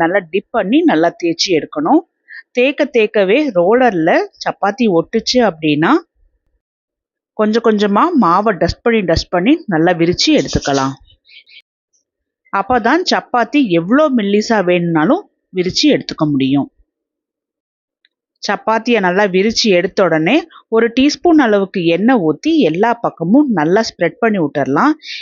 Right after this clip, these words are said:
இது போல நான் ஏன் செய்றேன் அப்படின்னா, இன்னைக்கு லேயர் சப்பாத்தி போட போறோம். இது போல செய்யும் போது நல்லா லேயர் லேயரா பிரிஞ்சு பிரிஞ்சு இருக்கும். எண்ணெய் நல்லா ஸ்ப்ரெட் பண்ணி விட்ட உடனே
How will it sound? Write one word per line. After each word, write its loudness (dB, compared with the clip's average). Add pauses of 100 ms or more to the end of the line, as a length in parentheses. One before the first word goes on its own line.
(140)
இது 2 (100)
போல 2
நான் 0
ஏன் -2
செய்றேன் 2
அப்படின்னா, 0
இன்னைக்கு 0 (140)
லேயர் 2
சப்பாத்தி -2 (120)
போட 0 (100)
போறோம். -2 (600)
இது 0
போல 2 (120)
செய்யும் 2
போது 2 (140)
நல்லா 2 (120)
லேயர் 2
லேயரா 0 (140)
பிரிஞ்சு 2
பிரிஞ்சு 0
இருக்கும். -8 (1200)
எண்ணெய் 0
நல்லா 0 (100)
ஸ்ப்ரெட் -4
பண்ணி 2
விட்ட -2
உடனே 2